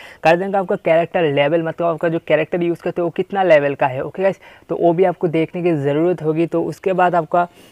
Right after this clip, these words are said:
उम, आपको जो Gmail अकाउंट, वो Gmail नंबर दे देना, जिस Gmail में आप लोग ट्रांसफ़र करना, कर स-,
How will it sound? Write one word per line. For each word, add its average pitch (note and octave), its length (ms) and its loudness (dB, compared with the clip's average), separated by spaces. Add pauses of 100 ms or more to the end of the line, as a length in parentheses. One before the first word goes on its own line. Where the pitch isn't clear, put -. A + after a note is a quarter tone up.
(180)
उम, F3+ 540 -8 (360)
आपको D#3 240 0
जो D#3+ 240 -4
Gmail E3 240 0
अकाउंट, E3+ 400 0 (960)
वो F3+ 80 0
Gmail D#3+ 580 0
नंबर D#3+ 380 0
दे E3 180 0
देना, E3 180 0
जिस D#3 240 -4
Gmail D3+ 400 -10
में E3 200 -4
आप E3 140 -4
लोग E3 120 -4
ट्रांसफ़र D#3 420 -4
करना, E3 300 -4 (280)
कर E3 120 -2
स-, E3+ 200 -10